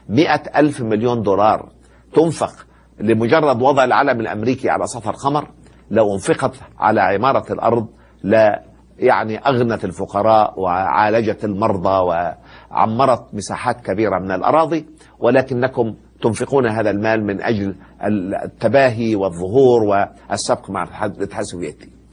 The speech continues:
قال، قالوا: "لم تكن، آه، العملية مقصورة على وضع العلم الأمريكي على سطح القمر."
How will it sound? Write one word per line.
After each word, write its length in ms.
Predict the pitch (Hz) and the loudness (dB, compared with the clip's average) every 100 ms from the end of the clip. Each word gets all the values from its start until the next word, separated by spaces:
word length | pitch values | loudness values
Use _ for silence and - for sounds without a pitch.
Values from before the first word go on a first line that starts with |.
| - - - - - | -20 -20 -20 -20 -14
قال، 300 | - 185 175 | 0 2 2
قالوا: 640 | 165 180 175 151 151 143 117 | -2 0 2 2 0 -4 -2
"لم 160 | 120 | -2
تكن، 600 | 117 160 - 120 107 95 90 | 0 -2 0 -2 -2 -8 -10
آه، 640 | 90 73 52 - - - | -10 -10 -10 -10 -12 -10
العملية 500 | 85 87 104 127 110 | -8 -4 0 2 2
مقصورة 500 | 104 92 - 117 104 | 2 -4 0 2 4
على 240 | 95 95 | 4 2
وضع 380 | 87 113 87 78 | 2 2 0 -4
العلم 500 | 87 73 - 117 95 | -6 -6 -2 -2 -2
الأمريكي 500 | 90 87 104 104 98 | -8 -4 -4 -2 -4
على 180 | 80 85 | -4 -6
سطح 200 | 90 110 | -10 -10
القمر." 460 | 87 127 139 139 | -8 -2 0 0